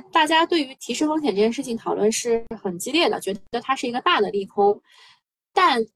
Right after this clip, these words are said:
这个利空确实是预期内的，因为按照六月十五号的这个未知出处的一个，一个调研纪要，他说，嗯，六月起英伟达的，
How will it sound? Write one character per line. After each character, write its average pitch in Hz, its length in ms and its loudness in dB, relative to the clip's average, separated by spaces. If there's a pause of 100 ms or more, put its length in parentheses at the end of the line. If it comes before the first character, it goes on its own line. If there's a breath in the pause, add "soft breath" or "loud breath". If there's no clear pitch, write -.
这 392 140 2
个 233 140 4
利 294 180 2
空 254 300 -6
确 311 260 0
实 - 80 2
是 254 160 -2
预 269 140 -6
期 - 240 -4
内 320 200 0
的， - 160 -8 (360 soft breath)
因 285 100 -2
为 302 120 6
按 320 340 0
照 302 320 4
六 302 120 0
月 302 80 0
十 285 240 -2
五 220 220 2
号 240 360 2
的 175 320 -8
这 214 120 2
个 185 200 -6
未 294 260 0
知 262 240 -6
出 330 260 -2
处 320 340 2
的 170 360 -4 (180)
一 196 140 -4
个， 190 600 0 (760)
一 208 80 -2
个 220 60 4 (120)
调 277 140 4
研 233 120 2
纪 277 180 -2
要， 285 220 2 (680)
他 262 100 -2
说， 269 340 4 (420 soft breath)
嗯， 180 580 -2 (880)
六 349 200 4
月 330 220 4
起 - 240 -2
英 240 120 -4
伟 226 140 4
达 185 180 0
的， 196 500 2